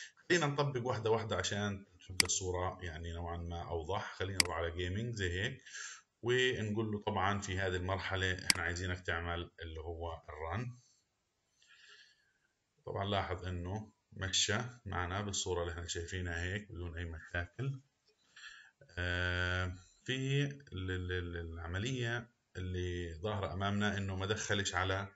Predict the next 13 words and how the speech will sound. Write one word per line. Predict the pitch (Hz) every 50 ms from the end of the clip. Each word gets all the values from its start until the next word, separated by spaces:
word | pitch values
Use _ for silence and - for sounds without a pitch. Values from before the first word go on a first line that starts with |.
| _ - - - - - - - - - - - - - _ - - -
ال-، | 85 82 82
الأكشن، | 82 78 80 78 80 78 - - - 98 101 101 101 - - - 117 120 131 135 127 127 - -
ففي | - 92 92 95 98 101 - - - - - - - - - 95 92
مشكلة | 92 92 92 - - 87 82
واحدة | 85 90 82 85 82
بدنا، | 82 82 80 - - _ - 98 95 95 92 92 - - - -
أوكي، | - - - - - - 50 50 50 50 50 50 50 50 50 50 50 50 50 - - -
شاشة | - - - - 92 - - -
الأنيميتر | - - - 90 92 92 92 95 92 90 90 90 87 90
هذه | 95 90
بدي | 85 82 85 - - _
أنزلها | 90 87 90 87 87 - 82 85 85
تحت، | - - 90 87 87 101